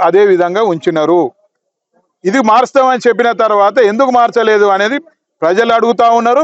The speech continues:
బ-, ప్ర-, ప్రజాప్ర-, మాజీ ప్రజాప్రతినిధిగా, అదే విధంగా ఓ పా-, పార్టీ ప్రతినిధులుగా మేము అడుగుతా ఉన్నాము. ఇవాళ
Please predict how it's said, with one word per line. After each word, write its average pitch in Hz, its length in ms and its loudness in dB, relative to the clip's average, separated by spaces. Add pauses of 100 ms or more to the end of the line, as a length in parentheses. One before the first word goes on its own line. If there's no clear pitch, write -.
(120)
బ-, 233 260 -4
ప్ర-, - 160 -10 (320)
ప్రజాప్ర-, 220 560 0
మాజీ 196 280 0
ప్రజాప్రతినిధిగా, 196 920 0
అదే 202 260 2
విధంగా 196 340 -2 (460)
ఓ 180 100 0
పా-, 190 340 0
పార్టీ 202 400 0 (640)
ప్రతినిధులుగా 214 600 0
మేము 202 260 -2 (240)
అడుగుతా 180 420 0
ఉన్నాము. 151 380 -2 (680)
ఇవాళ 233 280 2